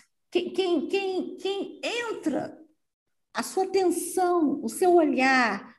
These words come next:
pro universo da pessoa com deficiência, é esse reconhecimento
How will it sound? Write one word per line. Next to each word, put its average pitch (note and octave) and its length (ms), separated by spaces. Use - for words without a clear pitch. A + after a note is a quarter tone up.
pro E4 120
universo D#4+ 540
da D#4+ 80
pessoa C#4 460
com B3+ 160
deficiência, A#3+ 840
é C4+ 640
esse G4 260
reconhecimento F4 1900